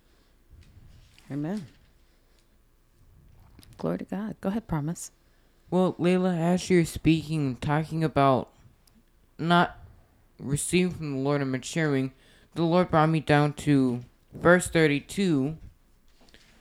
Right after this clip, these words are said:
Speaker 2: where it says, "Be kind to one another, tender-hearted, forgiving one another, even as God in Christ forgave you."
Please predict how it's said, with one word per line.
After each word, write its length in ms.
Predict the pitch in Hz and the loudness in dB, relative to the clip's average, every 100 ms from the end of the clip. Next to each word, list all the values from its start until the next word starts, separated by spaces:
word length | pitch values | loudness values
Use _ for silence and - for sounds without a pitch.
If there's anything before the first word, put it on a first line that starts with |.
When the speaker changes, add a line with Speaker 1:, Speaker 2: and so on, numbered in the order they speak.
| _ _ - - - - | _ _ -20 -20 -20 -6
Speaker 2:
where 160 | 160 175 | 2 2
it 120 | 170 | 2
says, 380 | 185 165 160 - - | 2 4 2 -4 -2
"Be 140 | 180 | -2
kind 420 | - 190 196 233 | -2 0 0 0
to 80 | 208 | -4
one 180 | 170 151 | -2 -2
another, 640 | 143 143 135 110 110 123 - _ _ _ _ _ _ - | 0 2 2 2 -2 -4 -12 _ _ _ _ _ _ -2
tender-hearted, 800 | 185 208 208 185 180 160 - - | -2 0 -2 0 0 0 -4 -6
forgiving 500 | 165 156 165 180 180 | -10 0 0 0 -2
one 160 | 151 | -2
another, 380 | 135 131 117 120 | -2 -2 -2 -4
even 320 | 110 160 180 170 | -4 -4 -4 -4
as 160 | 151 | -4
God 260 | - 139 151 | 0 0 0
in 80 | 156 | -4
Christ 320 | 147 143 - | -6 -6 -8
forgave 400 | 127 127 117 - | -10 -8 -8 -8
you." 320 | 170 151 87 | -6 -6 -6